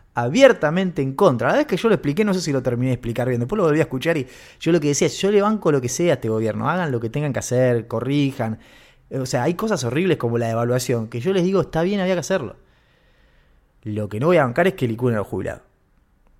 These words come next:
Eso era el mensaje que yo quería transmitir. No sé si se entendió. Bien. Entonces decía, "Cambiá esta fórmula de mierda, hacelo lo antes posible". Entonces, por eso digo, yo estoy en contra ahora del gobierno, en el marco de que quería hacer un ajuste fiscal. Los primeros tres meses podía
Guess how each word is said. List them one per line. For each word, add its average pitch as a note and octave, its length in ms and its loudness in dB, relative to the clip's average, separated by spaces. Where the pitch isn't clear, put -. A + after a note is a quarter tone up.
Eso D#3+ 220 0
era G2+ 180 -2
el G2+ 60 -6
mensaje A2 320 -4
que A2 80 -2
yo A2+ 100 -6
quería G#2 140 -4
transmitir. A2 340 -6
No D3 80 -2
sé A3 60 0
si G3 80 -2
se C3 100 -2
entendió. G#2+ 360 -6
Bien. A2+ 160 -10
Entonces B2 300 -2
decía, A#2 480 -2
"Cambiá A#2+ 300 2
esta - 140 -2
fórmula C3+ 320 -2
de G#2+ 80 -4
mierda, C3 260 0
hacelo C3+ 220 0
lo B2 80 2
antes A#2+ 180 -2
posible". A#2+ 640 0
Entonces, C#3 360 0
por G2 140 -6
eso C3+ 100 0
digo, C3 220 0
yo D3 140 -2
estoy D3+ 180 4
en B2 100 0
contra A2 280 -2
ahora B2+ 280 2
del G#2+ 80 -6
gobierno, A#2 560 2
en G#2+ 80 -6
el A2+ 140 -4
marco D3+ 320 2
de B2+ 80 0
que A#2 100 -6
quería B2 200 -2
hacer C#3+ 120 -4
un B2+ 80 -2
ajuste B2 300 -4
fiscal. A2 340 -4
Los G2+ 120 -6
primeros C3 340 -2
tres B2+ 160 -2
meses A2 240 -6
podía D3+ 640 2